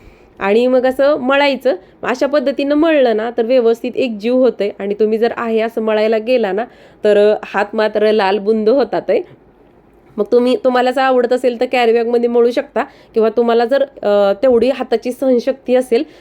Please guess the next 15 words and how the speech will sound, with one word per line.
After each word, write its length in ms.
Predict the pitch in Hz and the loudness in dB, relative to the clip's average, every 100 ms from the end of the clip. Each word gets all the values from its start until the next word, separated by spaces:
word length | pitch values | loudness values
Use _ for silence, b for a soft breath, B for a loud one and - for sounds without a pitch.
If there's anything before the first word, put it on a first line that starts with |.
| B | B
तर 80 | 214 | -2
तुम्ही 260 | 214 233 247 | 0 0 0
हाताने 360 | 240 233 233 | -2 -2 -2
पण 180 | 233 240 | 0 -2
असं 200 | 233 240 | 0 0
जेवढं 360 | 226 254 220 254 285 | 2 2 4 2 0
तुमच्या, 380 | 269 233 262 349 B B B | -2 -2 -2 -4 B B B
अ, 240 | 202 196 208 | -2 0 0
शेवग्यामध्ये 680 | 302 247 220 240 254 226 | 2 2 2 0 0 0
पीठ 280 | 233 254 233 | 0 -2 0
बसतंय 440 | 226 262 - 214 277 | 0 0 0 -2 0
तेवढं 300 | 254 233 220 | 2 4 2
घेऊन 280 | 214 247 254 | 2 0 2
मळू 260 | 247 247 | 2 2
शकता. 360 | 254 247 - 220 | 2 -4 -6 -10